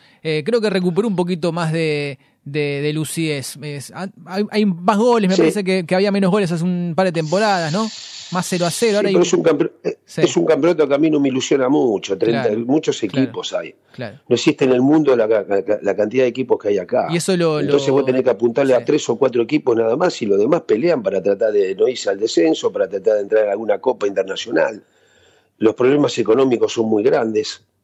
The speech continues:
Speaker 1: Sí.
Speaker 2: sacando algunos equipos que están muy bien, caso River, caso Boca, caso Racing. Pero después es bastante complicado. Fíjate que San Lorenzo e Independiente están atravesando un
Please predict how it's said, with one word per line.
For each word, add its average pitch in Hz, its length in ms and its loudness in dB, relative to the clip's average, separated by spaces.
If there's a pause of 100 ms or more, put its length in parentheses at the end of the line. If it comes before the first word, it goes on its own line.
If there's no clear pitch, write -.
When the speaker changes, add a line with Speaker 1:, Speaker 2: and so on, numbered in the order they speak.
Speaker 1:
Sí. - 160 -6
Speaker 2:
sacando 110 260 2
algunos 113 320 2
equipos 92 360 -2
que 87 60 -6
están 104 180 0
muy 98 160 0
bien, 127 280 0 (460)
caso 90 300 0
River, 123 320 2
caso 87 240 -6
Boca, 113 320 0
caso 85 240 -6
Racing. 107 400 -2 (680)
Pero 104 120 0
después 101 180 2
es - 60 4
bastante 113 320 -2
complicado. 98 560 -2
Fíjate 104 320 0
que 98 80 0
San 104 180 0
Lorenzo 127 240 2
e 120 60 2
Independiente 117 400 0
están 98 180 2
atravesando 95 520 -2
un 90 100 -12